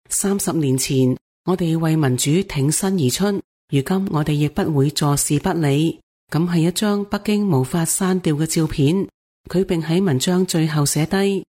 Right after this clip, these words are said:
「與香港同在，與台灣同在，以及永不忘記。」根據立陶宛國會網站，馬爾德基斯發布嘅照片標題為《一九九一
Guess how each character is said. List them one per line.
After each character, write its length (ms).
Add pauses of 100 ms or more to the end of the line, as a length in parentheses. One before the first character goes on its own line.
(140)
「與 140
香 280
港 220
同 200
在， 400 (240)
與 180
台 260
灣 260
同 200
在， 240 (340)
以 100
及 100 (240)
永 280
不 220
忘 200
記。」 460 (540)
根 140
據 120
立 80 (140)
陶 160
宛 240
國 220
會 180
網 240
站， 400 (320)
馬 260
爾 100
德 200
基 160
斯 320
發 180
布 240
嘅 120
照 200
片 400 (240)
標 200
題 180
為 340 (140)
《一 100
九 200
九 180
一 60